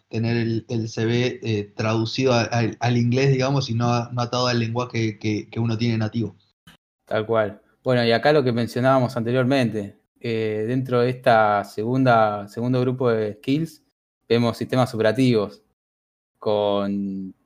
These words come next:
Speaker 2: lo que sería una suerte de barrita de progreso. Creo que es algo, es algo que se sobreentiende, yo no lo incluiría. Eh, bueno, otro,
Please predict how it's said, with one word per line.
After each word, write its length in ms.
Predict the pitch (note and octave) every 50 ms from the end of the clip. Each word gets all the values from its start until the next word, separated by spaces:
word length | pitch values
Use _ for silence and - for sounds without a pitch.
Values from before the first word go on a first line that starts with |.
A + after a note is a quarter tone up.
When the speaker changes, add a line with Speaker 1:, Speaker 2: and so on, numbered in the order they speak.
| _ _ _ -
Speaker 2:
lo 160 | A2+ A2+ G2+
que 120 | A2 G#2
sería 320 | - - - A2 A#2 C3 C3
una 180 | A#2+ A#2 A2
suerte 360 | - - C3+ B2+ B2 - - A#2
de 80 | A2+
barrita 360 | A2 G#2+ G#2+ A#2 B2+ A#2 B2
de 60 | A2 G#2
progreso. 580 | A2 A#2+ B2 B2+ A#2+ A2+ - - G2+ G2 - _ _ _ _ _ _ _ _ _ _ _ _ _ _ _ _
Creo 200 | - B2+ C3 B2
que 80 | B2 A#2
es 100 | - -
algo, 340 | B2 B2+ B2 A#2 A#2 A2 -
es 160 | B2 - -
algo 180 | C3 C3 A#2+ A2
que 80 | G#2
se 120 | - - G#2
sobreentiende, 760 | - G#2+ G#2+ G#2+ G#2+ G#2 G2+ C3 C3 B2+ C3+ B2+ B2 B2 -
yo 180 | - - - A#2+
no 100 | A#2+ A2+
lo 60 | A2
incluiría. 560 | G#2+ G#2 G#2+ A2 G#2 G2+ G2+ G2+ G2 F#2+ - - _ _ _ _ _ _ _ _ _ _ _ _ _ _ _ _ _ _ _ _ _ _ _ _ _ _ _ _ _
Eh, 1000 | - A#2+ A2 A2 A2 G#2+ G#2+ G#2+ G#2 G#2 G#2 G#2 G#2 G2+ G2+ G2+ G2+ G2+ G2+ G2 F#2+ F#2+ - _ _ _ _ _ _ _ _ - - -
bueno, 400 | C3 C#3+ C3 A#2+ G#2+ - - - _
otro, 960 | D3+ D3+ C3 C3 B2 B2 B2 A#2 A#2 A2+ A2 G#2+ G#2 G#2 G#2 G2 G2+ -